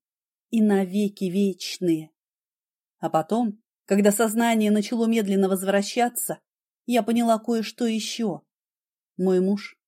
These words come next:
всегда держит слово. Потому что стоило открыть глаза, как я рассмотрела целую гору коробок, аккуратно составленных вдоль стены. И, если верить маркировке и логотипам,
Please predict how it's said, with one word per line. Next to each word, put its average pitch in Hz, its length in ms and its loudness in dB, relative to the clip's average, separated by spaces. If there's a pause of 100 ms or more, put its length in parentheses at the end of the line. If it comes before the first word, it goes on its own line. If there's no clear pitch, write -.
(440)
всегда 202 540 0
держит 156 420 -10
слово. 156 480 -10 (580)
Потому 233 300 4
что 254 200 -4
стоило 247 460 2
открыть 220 380 -2
глаза, 202 540 2 (340)
как 196 200 -6
я 220 140 2
рассмотрела 233 600 0
целую 233 500 -2
гору 214 440 -2
коробок, 208 720 0 (220)
аккуратно 247 560 2
составленных 208 680 0
вдоль 208 280 -2
стены. 247 600 -2 (720)
И, 214 80 -2
если 311 560 0
верить 269 340 -2
маркировке 277 760 -4
и 240 40 2
логотипам, 233 840 -2